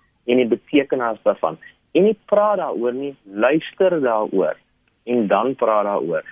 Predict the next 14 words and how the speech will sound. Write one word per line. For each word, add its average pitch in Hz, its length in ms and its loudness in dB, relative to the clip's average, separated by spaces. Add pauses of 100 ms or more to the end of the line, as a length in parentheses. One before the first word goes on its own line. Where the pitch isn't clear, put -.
want 123 200 0
dan 117 240 0
kom 170 180 -2
goed - 300 -4
los 104 400 2 (200)
en, 113 240 -4
en, 107 220 0
en 110 260 0
kan 143 200 -2
jy 139 120 0
invloed 160 420 -2
hê 104 140 0
op 95 160 -4
jeugkultuur. 90 640 -4